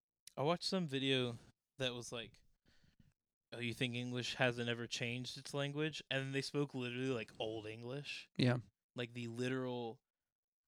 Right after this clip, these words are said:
Speaker 1: like, inscription that's on the Beowulf poem.
Speaker 2: Yeah.
Speaker 1: And I, every
Speaker 2: <clears throat>
Speaker 1: time I hear it, like, 'cause I've heard it in, whenever we read Beowulf in, like, high school, it still bothers me that that's technically English.
Speaker 2: Mm-hmm.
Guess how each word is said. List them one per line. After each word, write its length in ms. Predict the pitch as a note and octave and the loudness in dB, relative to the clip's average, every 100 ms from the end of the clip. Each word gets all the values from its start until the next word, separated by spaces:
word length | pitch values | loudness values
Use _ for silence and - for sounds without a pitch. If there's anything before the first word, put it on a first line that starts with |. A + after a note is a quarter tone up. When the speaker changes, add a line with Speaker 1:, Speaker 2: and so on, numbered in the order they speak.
| - | -8
Speaker 1:
like, 160 | B2 A2+ | -6 -6
inscription 580 | A2+ - B2+ A#2 - A#2 | -4 -2 -2 -2 -2 0
that's 180 | A#2 B2 | 0 0
on 180 | A#2 | 0
the 80 | A#2 | -2
Beowulf 580 | A2+ A2+ A2+ A#2+ B2 - - | 0 2 4 2 -2 -4 0
poem. 340 | B2+ C3 C#3 C#3 - _ - | 0 0 -4 -12 -20 _ 4
Speaker 2:
Yeah. 220 | C3 B2 - _ _ _ _ - | 6 6 2 _ _ _ _ -10
Speaker 1:
And 180 | - G3 G3 | 0 6 12
I, 40 | |
every 160 | D#3+ A#2+ | 12 10
Speaker 2:
<clears throat> 0 | |
Speaker 1:
time 180 | F#3 | 6
I 60 | D3+ | 4
hear 220 | C3+ B2 | 4 2
it, 200 | A#2+ G#2 - _ - | 2 0 -8 _ -4
like, 140 | B2+ - - | -2 -2 0
'cause 140 | D#3+ | 6
I've 140 | F3 | 6
heard 240 | D#3+ G#3+ G3+ | 10 10 10
it 160 | E3+ C3+ | 8 6
in, 400 | C3 A#2+ A2+ B2 _ _ _ _ _ _ _ _ _ - A#2+ - _ _ | 4 2 -4 -10 _ _ _ _ _ _ _ _ _ -18 -18 -18 _ _
whenever 300 | C3 C3+ C3+ | 0 2 4
we 140 | B2+ B2 | 2 2
read 300 | B2 B2+ A#2+ | 4 4 4
Beowulf 440 | A#2+ A#2+ A#2+ A2+ | 0 2 -2 -4
in, 80 | A#2 | -10
like, 160 | G#2 - | -10 -2
high 180 | A#2+ | -2
school, 480 | B2+ - F3+ F#3 F#3 _ _ _ _ _ _ _ _ _ _ - | -2 -2 0 0 -4 _ _ _ _ _ _ _ _ _ _ -4
it 60 | |
still 160 | - G#3 | 4 4
bothers 480 | B2+ A#2+ B2+ C#3 C#3 | 6 4 4 2 0
me 120 | C3+ | -2
that 120 | A#2 | 2
that's 260 | C3+ - - | 0 0 -6
technically 600 | - D3+ C3+ B2 B2 A2 | 0 0 0 -4 -6 -6
English. 560 | A2+ B2+ D#3 - - - _ - | -4 -2 -2 -4 -8 -14 _ -4
Speaker 2:
Mm-hmm. 280 | B2 G#2+ | -2 0